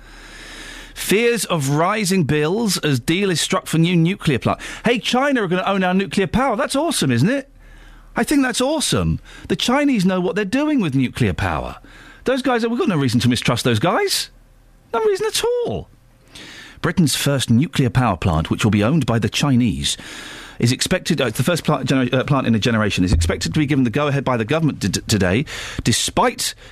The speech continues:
concerns the deal could lead to a rise in energy bills to subsidise the project. <laughs> Higher energy bills? Come on, that ain't gonna happen.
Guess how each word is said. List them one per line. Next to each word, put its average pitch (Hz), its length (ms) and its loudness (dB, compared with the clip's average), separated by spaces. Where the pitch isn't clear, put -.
concerns 98 560 2
the 123 100 2
deal 160 220 2
could 151 160 0
lead 151 180 0
to 165 100 0
a 151 60 0
rise 147 340 0
in 151 140 0
energy 160 320 2
bills 98 300 2
to 147 80 2
subsidise 139 560 0
the - 60 -2
project. - 440 0
<laughs> - 0 -
Higher 175 960 0
energy 160 360 0
bills? 208 320 0
Come 175 340 2
on, 123 560 0
that 165 140 0
ain't 165 180 -2
gonna 101 200 0
happen. 170 560 0